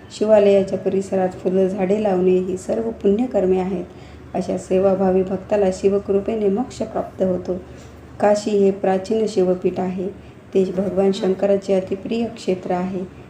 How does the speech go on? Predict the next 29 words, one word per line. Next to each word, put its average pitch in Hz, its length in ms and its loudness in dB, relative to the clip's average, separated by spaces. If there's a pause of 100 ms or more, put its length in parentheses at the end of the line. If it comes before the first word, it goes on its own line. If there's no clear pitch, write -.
(160)
तेथे 196 320 2
राहणाऱ्या 190 520 2
सर्व 196 340 0
जीवांना 190 540 2
शिवप्रसादाने 190 920 0
भोग 196 360 0
आणि 196 200 2
मोक्ष 190 400 -2
या 185 200 0
दोघांची 185 560 -2
प्राप्ती 190 400 -4
होते. 180 380 -2 (680)
जाणत्या 214 380 4
मनुष्याने 208 600 2
तेथे 202 320 0
आमरण 202 500 2
निवास 185 440 2
करावा. 185 380 0 (760)
त्या 185 100 4
पुण्यक्षेत्री 196 840 2
असलेल्या 196 460 2
विहिरी, 196 420 2
तलाव, 190 400 2
कुंडे 196 360 2
ही 190 200 0
सर्व 196 360 0
स्थाने 202 440 2
तीर्थरूप 202 720 -2
आहेत. 190 240 -6